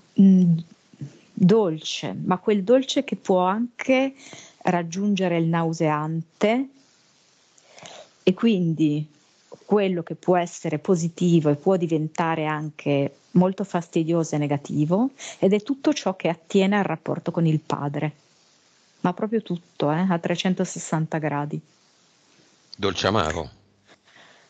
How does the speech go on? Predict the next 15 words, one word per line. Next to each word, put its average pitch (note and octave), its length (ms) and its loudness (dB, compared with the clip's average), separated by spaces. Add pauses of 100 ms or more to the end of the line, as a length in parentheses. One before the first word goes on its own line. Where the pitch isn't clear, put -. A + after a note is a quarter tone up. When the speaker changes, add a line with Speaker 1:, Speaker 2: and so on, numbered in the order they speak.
(1040)
Speaker 1:
Di F3 120 0
più, E3+ 280 -2 (380)
è F#3 100 -2
un F#3 220 8
dolce G#3 420 2
nauseabondo, D#3 1080 -2
ne-, E3+ 920 4 (540)
perché, F3 640 -2
mm, E3+ 340 -2 (480)
è F#3 140 2
un F3+ 100 0
rapporto G3 1300 0 (540)
da F3 240 0
un E3+ 220 0
lato C#4 800 0